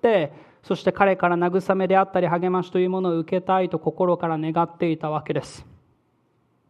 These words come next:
でも同時に、テモテはこの時、大きな責任というものを担っていました。何していたかって、当時のアジアにおいて最も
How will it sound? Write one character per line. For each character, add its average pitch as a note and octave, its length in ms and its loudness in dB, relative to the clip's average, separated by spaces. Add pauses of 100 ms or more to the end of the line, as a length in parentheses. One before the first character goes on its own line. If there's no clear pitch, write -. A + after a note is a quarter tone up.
(200)
で F#3 80 2
も D#3 120 0
同 D3+ 220 0
時 E3 140 0
に、 F#3 240 -2 (420)
テ A3+ 140 0
モ B3 180 2
テ G3+ 160 0
は A3 280 2
こ - 160 -2
の E3 120 2
時、 D#3+ 500 -4 (300)
大 A3 200 6
き E3 120 0
な D#3+ 100 0
責 F3 320 0
任 E3+ 160 0
と E3 140 -4
い D#3+ 60 2
う D#3+ 60 0
も D#3 140 -4
の E3+ 140 0
を D3 60 -2
担 E3 340 2
っ A3 160 -10
て D#3+ 80 -2
い C3+ 80 -4
ま C3 160 -6
し - 100 -20
た。 - 140 -16 (840)
何 C4 260 2
し - 80 -10
て G3+ 100 4
い F3+ 60 2
た F#3 140 0
か - 80 0
っ D3+ 100 -4
て、 D3 100 -4
当 B3 320 2
時 F3 140 0
の F#3 280 0
ア G3+ 60 2
ジ G#3 140 -2
ア F#3 80 2
に E3 100 0
お E3 100 2
い D#3+ 40 0
て D#3+ 80 -6
最 D3 80 -4
も D#3 140 0